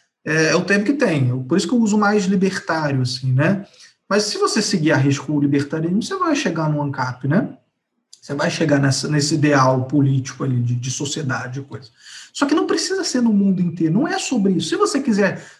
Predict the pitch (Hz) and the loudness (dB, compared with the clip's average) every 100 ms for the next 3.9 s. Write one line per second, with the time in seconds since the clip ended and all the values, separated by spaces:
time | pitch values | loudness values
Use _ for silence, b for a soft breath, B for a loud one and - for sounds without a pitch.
0 | - 202 - - 190 185 320 180 185 214 | -4 -2 -2 0 0 2 0 0 0 0
1 | 175 170 151 156 160 143 156 156 147 156 | 0 -2 -2 -2 -2 0 0 2 2 2
2 | 165 156 151 - 160 143 156 151 160 156 | 0 -2 -2 -2 -2 -2 -4 -2 0 2
3 | 175 190 160 151 139 147 139 - 139 | 4 2 2 0 0 0 -4 -6 -10